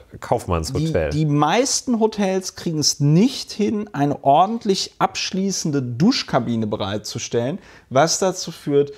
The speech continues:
Speaker 2: <laughs>
Speaker 1: dass sich der Boden der Dusche mit Wasser füllt und man steigt aus der Dusche aus und tritt in so ein vollgesogene, in so eine vollgesogene Fußmatte und möchte schon direkt,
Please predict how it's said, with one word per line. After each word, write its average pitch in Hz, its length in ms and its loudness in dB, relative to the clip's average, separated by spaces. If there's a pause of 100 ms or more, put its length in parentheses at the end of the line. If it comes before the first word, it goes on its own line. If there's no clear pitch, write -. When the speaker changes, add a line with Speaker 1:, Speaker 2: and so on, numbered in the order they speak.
Speaker 2:
<laughs> - 120 -4
Speaker 1:
dass 160 240 4
sich 165 160 0
der 175 140 4
Boden 147 400 2
der 160 120 6
Dusche 143 460 -2
mit 143 440 2
Wasser 165 360 2
füllt 151 420 0 (220)
und 127 80 -4
man 139 100 4
steigt - 520 -2
aus 156 260 2
der 175 100 0
Dusche 156 340 -4
aus 117 360 2 (240)
und 127 160 0 (180)
tritt - 440 -2
in 151 200 0
so 139 180 2
ein 123 180 0
vollgesogene, 160 1700 4
in 147 100 0
so 131 80 0
eine 139 120 0
vollgesogene 151 680 0
Fußmatte 151 720 -2
und 131 140 -2
möchte 151 320 0
schon 147 240 -2
direkt, 131 480 0